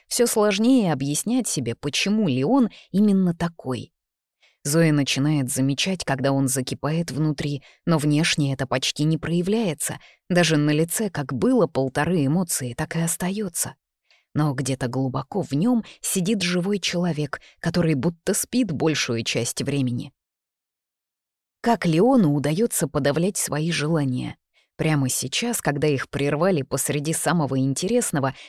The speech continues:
вытащив его не пойми куда, он не пытается продолжить, а укладывает ее спать. Словно ей одной нужен секс,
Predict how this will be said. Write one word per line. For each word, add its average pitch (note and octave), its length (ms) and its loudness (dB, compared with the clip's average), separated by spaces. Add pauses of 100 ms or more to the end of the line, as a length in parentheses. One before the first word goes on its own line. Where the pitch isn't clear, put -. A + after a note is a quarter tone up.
вытащив G#3+ 540 0
его D3+ 300 0
не C#3 120 2
пойми E3 380 0
куда, F#3+ 460 -2 (320)
он G3+ 220 6
не F3+ 80 4
пытается E3+ 580 -2
продолжить, D#3+ 760 -2 (220)
а D#3+ 100 0
укладывает D#3+ 720 2
ее C#3+ 320 -2
спать. - 460 -8 (380)
Словно D3+ 380 2
ей D3 340 0
одной G3 320 4
нужен C#3 380 2
секс, - 480 -4